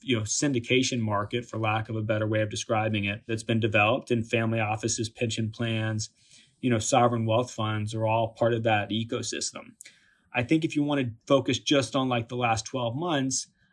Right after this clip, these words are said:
um, you know, we've seen a major change in the continuation vehicle market, where generally people are reluctant to rely on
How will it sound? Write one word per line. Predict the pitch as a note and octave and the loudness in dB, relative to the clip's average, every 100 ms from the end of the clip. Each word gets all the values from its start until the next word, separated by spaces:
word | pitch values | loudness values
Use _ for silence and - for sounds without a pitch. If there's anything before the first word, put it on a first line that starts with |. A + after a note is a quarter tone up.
| - | 0
um, | B2 B2 | 2 4
you | C3 | 2
know, | B2+ | 4
we've | D#3 | 4
seen | - B2 | 4 0
a | C3+ | 0
major | B2 B2+ C#3 C3+ C3 | 2 2 0 -2 -2
change | - A2 A#2 A#2 A2 | -2 0 0 -2 -2
in | A2 | -4
the | G#2+ | -4
continuation | G#2+ G#2 A2 G#2+ G#2 G2+ A2 G2+ | -6 -4 -2 -2 -4 -4 -4 -4
vehicle | G2+ G#2 G#2+ G2+ | -6 -8 -8 -6
market, | G2 G#2 G#2+ G2 F#2 _ _ _ _ | -4 -6 -6 -8 -8 _ _ _ _
where | B2+ A#2+ A#2 A#2+ A#2+ A#2+ B2 | 0 4 4 4 4 4 2
generally | A2+ C3+ D3 D3 C3+ | 4 4 4 2 0
people | B2+ C3+ B2+ B2 | 0 0 0 0
are | A#2 | -2
reluctant | A2+ G#2+ A2 A2+ A2+ - A2 - - | -2 -2 0 0 0 -4 -4 -6 -8
to | A2+ | -6
rely | G#2+ A2 A2 G#2+ A2 A#2 A#2+ A#2+ - | -4 -2 0 2 4 4 2 -2 -4
on | G#2+ G#2+ G#2+ G#2+ | -2 -2 -2 -4